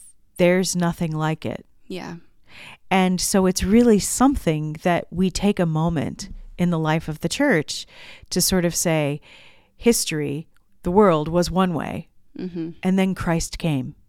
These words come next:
Speaker 1: and now everything's different.
Speaker 2: Mm-hmm.
Speaker 1: And
Speaker 2: And we have an opportunity to participate
Speaker 1: That's
Speaker 2: with
Speaker 1: right.
Speaker 2: that or not.
Speaker 1: That's right. We can receive him
Speaker 2: Mm-hmm.
Speaker 1: or not. And that's why, you know,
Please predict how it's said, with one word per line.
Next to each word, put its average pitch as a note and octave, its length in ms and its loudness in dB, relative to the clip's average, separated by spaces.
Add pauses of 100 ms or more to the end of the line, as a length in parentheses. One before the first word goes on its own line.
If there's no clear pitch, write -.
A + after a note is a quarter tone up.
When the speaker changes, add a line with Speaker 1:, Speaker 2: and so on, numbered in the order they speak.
(340)
Speaker 1:
and D3+ 120 -4
now B2 160 -6
everything's - 500 -10
different. - 360 -12 (260)
Speaker 2:
Mm-hmm. E3+ 320 -10 (1040)
Speaker 1:
And F3+ 480 -4 (760)
Speaker 2:
And A#3+ 180 -2
we C4 120 -4
have B3 220 -6
an G3 80 -6
opportunity F3+ 800 -6
to G3+ 120 -8
participate F#3 640 -10
Speaker 1:
That's G3+ 240 2
Speaker 2:
with G#3 80 4
Speaker 1:
right. F#3+ 80 2
Speaker 2:
that G#3+ 260 0
or F#3 180 0
not. D3+ 340 -6 (180)
Speaker 1:
That's G3 200 0
right. G#3+ 260 2
We F#3+ 180 4
can G3+ 220 2
receive G#3 460 2
him D3+ 360 -6
Speaker 2:
Mm-hmm. E3+ 360 -6 (200)
Speaker 1:
or F3 160 0
not. F3 260 2
And A3 140 0
that's E4 180 -4
why, C#4 260 2 (360)
you B3 100 0
know, G#3+ 220 2